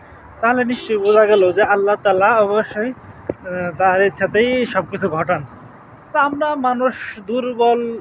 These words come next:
ইমানের অধিকারী, এই জন্য আমরা হয়তো বা কখনো কখনো বিশ্বাস রাখি, আবার কখনো কখনো বিশ্বাস হারিয়ে ফেলি। <clears throat> ঠিক আছে? আর আমরা অবশ্যই জানি আল্লাহ হচ্ছে রাজ্জাক। রাজ্জাক মানে রিজিক দাতা। রিজিক আমাকে, আ-, আমাকে, আপনাকে, সবাইকে আল্লাহ তাআলাই দিয়ে থাকে।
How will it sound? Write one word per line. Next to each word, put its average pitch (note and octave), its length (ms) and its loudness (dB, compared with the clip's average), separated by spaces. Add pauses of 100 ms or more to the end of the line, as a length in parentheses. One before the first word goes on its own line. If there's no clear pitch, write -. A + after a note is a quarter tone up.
(100)
ইমানের G3+ 380 -4
অধিকারী, G#3+ 580 -2
এই G3 160 -6
জন্য G3+ 280 -6
আমরা F3 340 -2
হয়তো F3 260 -2
বা F3+ 140 2
কখনো F#3 380 -4
কখনো F3+ 280 -8
বিশ্বাস F#3 320 -4
রাখি, F#3+ 280 -2
আবার G3+ 160 2
কখনো F3+ 400 0
কখনো F#3+ 160 -6
বিশ্বাস F3 280 -8
হারিয়ে E3+ 220 -4
ফেলি। C#3 240 -12 (1160)
<clears throat> A3+ 760 -4
ঠিক E3+ 120 -12
আছে? F3+ 380 -4 (460)
আর F3 120 -4
আমরা F#3 200 0
অবশ্যই G3+ 320 -2
জানি G#3 340 0 (880)
আল্লাহ F3+ 260 0 (360)
হচ্ছে F3 200 -4
রাজ্জাক। D#3+ 480 0
রাজ্জাক F3 300 -2
মানে G3 120 -6
রিজিক G3+ 360 -6
দাতা। C#3+ 320 -4 (100)
রিজিক F3+ 300 -12 (220)
আমাকে, E3+ 360 -12
আ-, F3 240 -4
আমাকে, F3 400 -12
আপনাকে, F3 420 -12
সবাইকে F3+ 480 -6
আল্লাহ F#3+ 260 -2
তাআলাই D#3+ 260 -6
দিয়ে G3 200 -2
থাকে। C3 280 -12